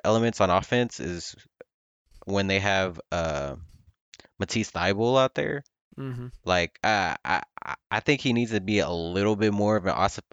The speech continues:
Speaker 1: offensive threat. I think tonight he only had, like, five points, but he only took, like,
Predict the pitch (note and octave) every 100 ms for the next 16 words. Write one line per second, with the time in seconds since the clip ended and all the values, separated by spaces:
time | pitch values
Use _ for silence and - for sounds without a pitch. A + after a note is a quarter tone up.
0 | - G2 - G2+ - F#2 G2+ G#2 G#2 -
1 | - - - F2+ G2 A#2+ A#2 - _ -
2 | G2 G#2 A2+ G#2+ G#2 G2+ G2+ G2 F2+ D#2+
3 | - - - F#2+ G#2+ - A#2 A2+ - F#2
4 | E2 - G#2 G2 F2+ F#2+ - F2 E2